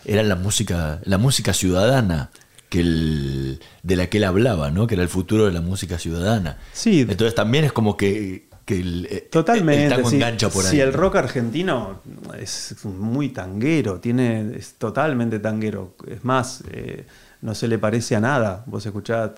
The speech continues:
Speaker 2: todo lo que empezó a hacer Sui Generis, toda esa cosa llorosa, y son, se le pones otro acompañamiento y son tangos. De hecho, que hay orquestas de tango ahora que tocan esos temas con arreglos tangueros, ¿no?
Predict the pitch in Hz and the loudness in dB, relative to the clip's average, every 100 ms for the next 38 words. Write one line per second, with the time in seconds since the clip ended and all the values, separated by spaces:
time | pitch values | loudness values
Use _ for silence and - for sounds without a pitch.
0 | - 117 113 107 101 104 113 113 104 113 | -8 -6 -6 -6 -6 -6 -4 -2 -2 -4
1 | 107 - 113 98 120 120 120 113 110 110 | -4 -4 -4 -2 2 4 4 2 0 -2
2 | 104 117 117 113 107 110 117 110 113 110 | 0 2 2 0 -4 -2 -2 0 0 2
3 | 120 - 120 107 - - - - - - | 0 0 0 0 -8 -20 -20 -20 -12 -6
4 | 101 95 - 117 117 104 - 104 95 95 | -6 -6 -6 -4 -4 -4 -8 -8 -6 -4
5 | 113 117 110 107 104 101 104 113 147 127 | -2 -2 -2 -2 -2 -2 0 0 0 -2
6 | - 104 98 135 117 101 90 110 120 117 | -2 -4 0 0 0 -4 -6 -6 -4 -4
7 | 110 110 101 117 107 110 107 95 117 123 | 0 0 2 0 0 -2 -2 0 0 2
8 | 113 127 107 101 104 104 101 104 - 131 | 4 2 0 -2 -4 -4 -6 -6 -2 0
9 | 117 104 98 95 95 107 107 104 101 110 | 0 -2 -6 -8 -6 -4 -4 -6 -4 -2
10 | 120 98 107 | -4 -4 -8